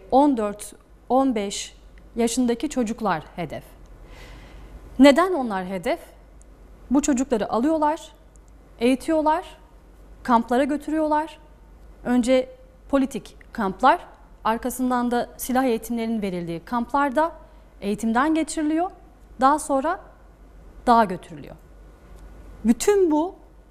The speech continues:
e, merdivenlerin başlangıç noktası H D P Diyarbakır İl Başkanlığı. Kent içinde özellikle Sur bölgesinde, kırsal kesimlerde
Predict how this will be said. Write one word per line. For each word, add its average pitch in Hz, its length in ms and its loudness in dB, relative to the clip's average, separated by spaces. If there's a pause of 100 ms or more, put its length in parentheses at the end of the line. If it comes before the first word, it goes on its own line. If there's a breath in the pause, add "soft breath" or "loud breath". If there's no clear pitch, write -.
(260)
e, 202 300 -2
merdivenlerin 269 840 0 (1000)
başlangıç 262 580 2
noktası 220 560 -6 (260)
H 262 160 0
D 202 100 0
P 180 240 -8
Diyarbakır 240 520 0
İl 202 220 -6
Başkanlığı. 160 560 -8 (540 loud breath)
Kent 349 300 6
içinde 190 500 -6 (200)
özellikle 208 760 -2 (340)
Sur 269 340 2
bölgesinde, 160 580 -8
kırsal 277 460 -2
kesimlerde 196 800 -6